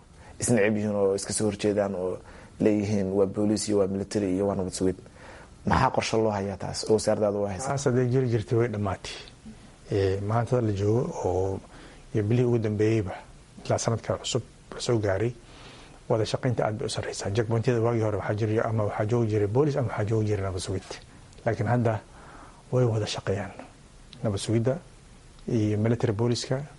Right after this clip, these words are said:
Speaker 2: iyo booliiska way wada shaqeeyaan. Checkpointyadana way wada joogaan. Taladoodana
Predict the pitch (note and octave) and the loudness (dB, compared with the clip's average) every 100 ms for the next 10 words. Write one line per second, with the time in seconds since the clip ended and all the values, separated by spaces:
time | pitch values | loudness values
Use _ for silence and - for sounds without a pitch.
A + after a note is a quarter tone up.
0 | - - A#2+ G#2 B2+ A#2+ A#2 G#2+ G#2+ G2+ | -20 -4 -2 2 2 2 2 2 2 0
1 | - - G#2+ G#2+ A2 A#2 A2 A#2 A2 G#2+ | -4 -4 -2 0 0 0 2 2 2 2
2 | G2 F#2 G2 F#2 - - - - - - | 0 0 -2 -2 -6 -14 -20 -20 -20 -20
3 | - B2+ B2 B2+ A#2+ A#2+ G#2+ | -2 2 4 2 2 0 0